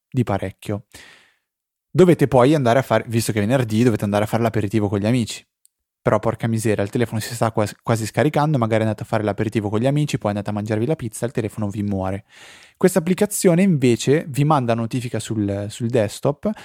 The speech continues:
dicendovi: "Guarda che il telefono è sotto il, so, venti per cento, sotto il trenta per cento", quindi voi, anche se non ci state pensando, sapete che dopo avete qualcosa da fare, vi mettete, mettete a ricaricare l'iPhone. È un'applicazione super semplice, non servirà a tutti,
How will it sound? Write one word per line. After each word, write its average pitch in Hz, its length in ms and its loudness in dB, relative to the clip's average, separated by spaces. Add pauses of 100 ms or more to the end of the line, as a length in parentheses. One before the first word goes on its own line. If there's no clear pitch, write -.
(140)
dicendovi: 123 420 0
"Guarda 143 200 4
che 127 80 -2
il 110 80 -2
telefono 131 580 0
è 120 180 0
sotto 120 380 0
il, 120 420 0
so, - 280 -12 (640)
venti 135 340 2
per 110 160 0
cento, 113 280 -2
sotto 113 180 -2
il 135 80 2
trenta 110 320 -2
per 107 160 -6
cento", 104 340 -6
quindi 123 240 -2
voi, 117 420 4 (520)
anche 127 260 0
se 117 100 -2
non 110 100 0
ci - 60 -8
state 117 160 -2
pensando, 123 720 0 (160)
sapete 127 380 0
che 120 100 -2
dopo 113 200 4
avete 107 180 0
qualcosa 113 360 -2
da 147 100 0
fare, 110 400 -2 (140)
vi 139 100 2
mettete, 117 460 -2
mettete 139 280 0
a 110 40 0
ricaricare 104 680 -4 (140)
l'iPhone. 101 420 -6 (600)
È 143 140 4
un'applicazione 156 580 2
super 202 380 4
semplice, 202 540 0
non 170 300 6
servirà 151 420 2
a 131 40 2
tutti, 170 560 -4